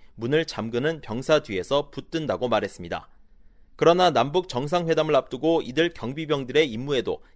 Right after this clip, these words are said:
약간의 변화가 생겼습니다. 벤풀 처장은 현재로선 공동 경비구역 내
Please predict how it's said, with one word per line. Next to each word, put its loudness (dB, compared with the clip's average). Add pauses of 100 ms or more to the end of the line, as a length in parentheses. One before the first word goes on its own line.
약간의 -2
변화가 0
생겼습니다. -6 (600)
벤풀 0
처장은 2
현재로선 2
공동 -4
경비구역 -2
내 0